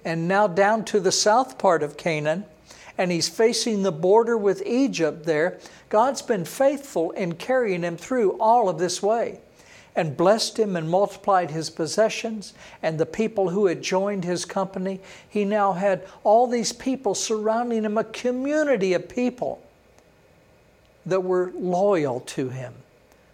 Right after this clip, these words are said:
that served him, and he took care of them and provided for them. And God caused all that to happen. And now for some reason,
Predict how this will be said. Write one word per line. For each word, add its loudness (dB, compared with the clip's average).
that 0
served 0
him, -6
and -6
he -2
took -2
care -2
of -6
them -4
and -10
provided -4
for -8
them. -6
And -10
God -4
caused -2
all 4
that 0
to -4
happen. -4
And -8
now 2
for -6
some 0
reason, -4